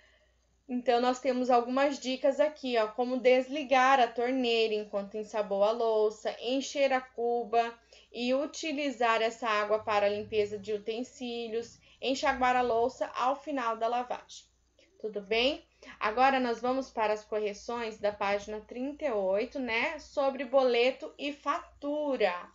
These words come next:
tá? Nós estudamos aí, né, sobre os boletos de pagamento, sobre as faturas, né?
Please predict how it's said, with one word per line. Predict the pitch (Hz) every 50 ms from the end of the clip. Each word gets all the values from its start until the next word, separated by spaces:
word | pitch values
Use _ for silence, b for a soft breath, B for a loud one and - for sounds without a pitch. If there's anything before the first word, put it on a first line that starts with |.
| b b b b b _ -
tá? | 220 220 226 240 277
Nós | 277 262 254 254 233
estudamos | 240 233 - 277 240 220 226 220 226 233 233 208
aí, | 240 220 214 208 208 208 220
né, | 233 247 233 233 254 285 285 B B B B B B
sobre | - - 269 233 208 196
os | 240 233 208
boletos | 208 226 233 220 214 196 196 208 226 - 262 247 208
de | 220
pagamento, | - - 226 208 202 208 208 208 202 196 185 185 185 196 220 247 269 254 254
sobre | 247 - - 220 208 196 214
as | 214 214 208 -
faturas, | - 214 208 214 - - - 208 196 190 190 196 208 233 247 262 269 277 262 -
né? | 226 220 208 208 214 254 320 339